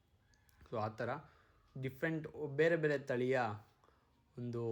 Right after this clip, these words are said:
ಹಸುಗಳು ಈ ಲೈನಲ್ಲಿ ಬರುತ್ತೆ. ಕೊನೆಗೆ ಬರುತ್ತೆ ನಿಮಗೆ ಏಕಲವ್ಯ. So ಇದು ನೋಡ್ತಾ ಇರ್ಬೋದು, ಇದು ಒಂದು ಡಿಫ್ರೆಂಟ್ ಬೇರೆ ತಳಿ. ಇವಾಗ ಪಕ್ಕದಲ್ಲಿ ನೋಡ್ತಾ ಇದ್ದು ಗಿರ್, ಗಿರ್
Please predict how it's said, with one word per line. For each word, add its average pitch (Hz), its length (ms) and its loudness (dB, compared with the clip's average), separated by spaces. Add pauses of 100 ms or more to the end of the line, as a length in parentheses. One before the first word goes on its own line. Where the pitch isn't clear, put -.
(200)
ಹಸುಗಳು 139 480 2 (180)
ಈ 147 40 -2 (120)
ಲೈನಲ್ಲಿ 127 360 -2
ಬರುತ್ತೆ. 110 260 -4 (160)
ಕೊನೆಗೆ 170 380 4
ಬರುತ್ತೆ 127 320 0
ನಿಮಗೆ 127 200 -2 (160)
ಏಕಲವ್ಯ. 113 460 -4 (440)
So - 120 -6
ಇದು 120 160 -4
ನೋಡ್ತಾ 120 220 -2
ಇರ್ಬೋದು, 113 220 -4 (100)
ಇದು 110 160 -2
ಒಂದು 104 240 -4
ಡಿಫ್ರೆಂಟ್ 110 420 -8 (680)
ಬೇರೆ 123 180 4 (100)
ತಳಿ. 123 160 0 (200)
ಇವಾಗ 175 260 4 (160)
ಪಕ್ಕದಲ್ಲಿ 151 380 2
ನೋಡ್ತಾ 143 200 -2
ಇದ್ದು 156 120 -4 (100)
ಗಿರ್, 135 120 -2 (400)
ಗಿರ್ 151 160 0